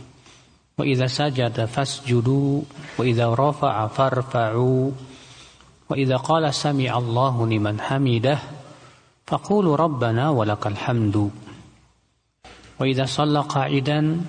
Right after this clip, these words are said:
fasallu qu'udan ajma'in.'" Dari Anas bin Malik, semoga Allah meridainya, ia berkata, Nabi Shallallahu Alaihi Wasallam pernah jatuh dari kuda.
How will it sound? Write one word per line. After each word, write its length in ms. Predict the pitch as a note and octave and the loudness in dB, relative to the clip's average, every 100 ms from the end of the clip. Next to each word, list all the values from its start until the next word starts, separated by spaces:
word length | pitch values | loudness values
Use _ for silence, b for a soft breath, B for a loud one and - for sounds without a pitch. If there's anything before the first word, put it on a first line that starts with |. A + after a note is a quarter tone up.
| - | -10
fasallu 560 | - G2+ - B2+ C#3 C#3 | -8 -4 -2 0 2 0
qu'udan 800 | - A2+ - F3 F3 B2+ A2 G#2+ | 0 -2 2 2 2 2 0 0
ajma'in.'" 1120 | C#3+ B2+ G#2+ G#2 G#2+ G#2+ G#2 G#2 G#2 G2+ - B B B B B _ _ _ _ _ _ _ _ _ _ _ _ _ _ - _ _ _ _ | 0 0 0 0 2 2 2 2 0 -4 -10 B B B B B _ _ _ _ _ _ _ _ _ _ _ _ _ _ -20 _ _ _ _
Dari 160 | - C#3 | -2 0
Anas 320 | E3+ F#3 F#3 | 2 0 0
bin 160 | D3 C3 | 0 2
Malik, 320 | A2+ A#2 D#3 | 2 0 -2
semoga 320 | - G#2+ G#2 | 0 -2 0
Allah 320 | A2+ B2 B2+ | 0 0 2
meridainya, 880 | A#2 G#2 G#2 G2+ G#2 A#2 B2 - - G#2+ | 2 2 2 2 4 2 0 -4 -6 -2
ia 80 | G#2 | 0
berkata, 640 | G#2 G2+ G#2 - B2 E3 - - - - - - - _ - _ _ _ _ B B B B B B B C#3+ | 0 -2 -4 -2 -2 -2 -6 -16 -18 -20 -20 -20 -20 _ -20 _ _ _ _ B B B B B B B -2
Nabi 160 | D#3+ | 0
Shallallahu 480 | F3 D3 C#3+ E3 D3 | 0 2 2 2 2
Alaihi 240 | C3+ C3 B2 | 0 2 0
Wasallam 400 | B2 C#3 D#3+ D3 | 0 0 0 0
pernah 480 | B2+ C3+ C#3 B2 | -2 0 0 -2
jatuh 480 | A#2+ A#2 A2+ D#3+ C3 | 0 0 0 0 0
dari 240 | A2+ G#2+ A2 | 0 -2 0
kuda. 400 | B2 A2+ G2+ | 0 2 0